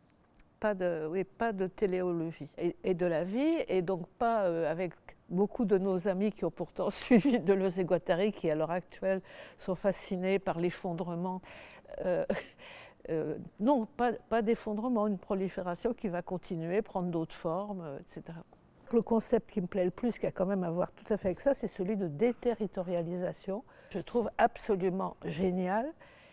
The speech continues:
et qui, euh, a à voir avec celui de flux aussi, c'est-à-dire l'idée que dans le monde qui nous entoure, y compris cette matérialité qui a l'air complètement rigide, les électrons sont en flux. Euh,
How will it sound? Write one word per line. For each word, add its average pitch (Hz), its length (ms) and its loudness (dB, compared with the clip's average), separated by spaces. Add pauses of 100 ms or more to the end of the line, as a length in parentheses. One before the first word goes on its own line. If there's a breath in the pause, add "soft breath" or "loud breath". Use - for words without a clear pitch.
(140)
et 202 140 -4
qui, 277 560 0
euh, 160 640 -2 (640)
a 220 180 4
à 240 60 6
voir 240 260 4
avec 180 180 -2
celui 185 240 -4
de 170 140 2
flux 240 380 -2
aussi, 277 500 -2 (320 loud breath)
c'est-à-dire 202 540 2
l'idée 196 400 2
que 233 260 0 (420 loud breath)
dans 226 360 4
le 208 160 4
monde 254 260 2
qui - 140 -8
nous 214 240 2
entoure, 226 460 2
y 254 100 4
compris 269 340 2
cette - 280 0
matérialité 214 880 2
qui - 120 -4
a 185 60 2
l'air 175 200 -2
complètement 226 540 0
rigide, 190 720 2 (320 loud breath)
les 208 240 2
électrons 202 500 0
sont - 340 -6
en 196 120 -2
flux. 320 400 2 (580 loud breath)
Euh, 196 240 0